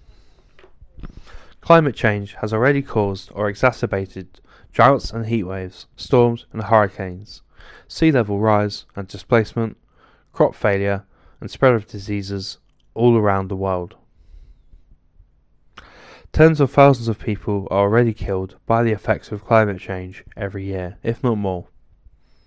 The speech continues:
Environmental threats are already fueling and heightening conflicts. Every year, of the last few, tens of millions of people have been displaced by weather-related natural disasters,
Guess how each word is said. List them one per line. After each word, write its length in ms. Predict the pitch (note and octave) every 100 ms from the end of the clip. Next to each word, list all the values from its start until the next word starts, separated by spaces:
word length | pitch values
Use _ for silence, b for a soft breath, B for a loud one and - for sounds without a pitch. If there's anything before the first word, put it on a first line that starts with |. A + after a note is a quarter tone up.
| B B B B B -
Environmental 580 | G#2+ C3 C#3+ D3 -
threats 420 | A#2+ - G2+ - -
are 120 | F#2
already 340 | G2+ A2 B2
fueling 560 | B2 - A#2+ A2 G#2+ F2+
and 100 | F#2+
heightening 420 | - G#2 - F#2+
conflicts. 800 | F#2 - A2+ - - - - - - _ _ _ _ _ _ _ _ _ _ _ b b b b b b b
Every 280 | G#2 G2 G2
year, 320 | A2+ C3 B2 A#2+
of 140 | - A2
the 120 | G#2
last 260 | A2+ B2 -
few, 360 | G#2 G2 G2 - b b b b
tens 280 | - D3 D3
of 140 | B2 G#2+
millions 420 | A#2 B2+ C3+ A#2
of 140 | A2+
people 460 | - G2 - F#2 F#2 b b
have 120 | G2+
been 140 | G2+ G2+
displaced 640 | G2 - A2+ A2 - - _ _
by 160 | G2
weather-related 880 | G#2 B2 A#2+ A2 G#2 G2+ G2 G2 F#2 _
natural 380 | A2+ G2+ - A2+
disasters, 840 | G#2 G#2 G#2 G2 - F#2+ F2+ -